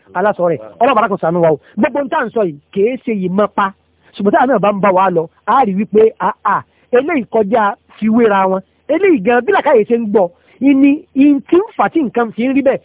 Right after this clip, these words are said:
Speaker 1: ni làkàyè sì ń so pọ̀ náà, bó ka kúrò ṣe ń sọ. Ìyí tá a lè kà lórí ọ̀rọ̀ ọkọ̀ ojú omi,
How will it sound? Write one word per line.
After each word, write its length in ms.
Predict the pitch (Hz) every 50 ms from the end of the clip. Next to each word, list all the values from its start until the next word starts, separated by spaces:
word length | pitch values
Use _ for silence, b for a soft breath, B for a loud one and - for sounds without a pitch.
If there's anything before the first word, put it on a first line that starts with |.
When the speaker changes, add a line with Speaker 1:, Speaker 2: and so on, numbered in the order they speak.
| b b b
Speaker 1:
ni 140 | 214 262
làkàyè 280 | 277 226 - 330 349 254
sì 80 | - 302
ń 80 | 269 226
so 80 | - 220 240 269 269
pọ̀ 100 | 302 233 202
náà, 140 | 233 220 185 - _ _ _
bó 120 | - 247 233
ka 80 | 226 196
kúrò 140 | 247 247 196
ṣe 120 | 185 202
ń 60 | 196
sọ. 120 | - 185 185 202 b b b b
Ìyí 200 | 294 311 302 -
tá 80 | 330 320
a 80 | 294 269
lè 100 | 277 254
kà 120 | - 220
lórí 160 | 214 285 311
ọ̀rọ̀ 220 | 262 220 202 196 196 - _ _ _ _ _ _ _ _ _ _ _ _ _ -
ọkọ̀ 180 | 220 233 - 202
ojú 120 | 185 226 214
omi, 200 | 196 185 151